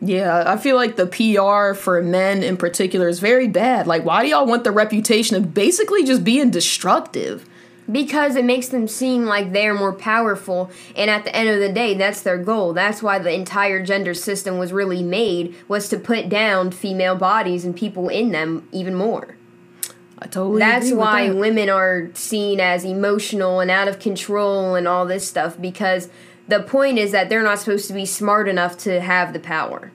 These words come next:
Speaker 1: And yet, when we look at the news, <laughs> who seems to be the gender that typically is committing more crimes?
Speaker 2: Men, especially violent ones. It is, it's pretty much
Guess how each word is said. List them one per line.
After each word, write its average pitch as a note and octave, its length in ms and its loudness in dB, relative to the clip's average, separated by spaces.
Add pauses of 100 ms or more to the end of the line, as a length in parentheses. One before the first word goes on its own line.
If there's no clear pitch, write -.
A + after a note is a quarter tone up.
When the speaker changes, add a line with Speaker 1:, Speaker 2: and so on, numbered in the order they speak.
(460)
Speaker 1:
And A3 300 4
yet, A#3+ 600 2 (560)
when F#3+ 180 2
we F3+ 160 4
look B3 260 4
at E4+ 140 0
the F4 100 4
news, B3+ 580 2 (340)
<laughs> - 200 -20
who A4 320 4
seems F4 440 0
to D4+ 200 2
be C#4+ 300 4
the A3+ 160 2
gender A3 960 2 (300)
that A3+ 200 2
typically D4 460 2
is C#4 80 2
committing C#4 460 4
more C#4+ 200 4
crimes? C#4+ 880 0 (140)
Speaker 2:
Men, G#3+ 440 -2 (340)
especially B3 720 -2
violent E4 480 0
ones. A3 580 -2 (420)
It G3 140 -2
is, G3 320 -2
it's - 220 -4
pretty F#4 320 -4
much E4+ 260 -2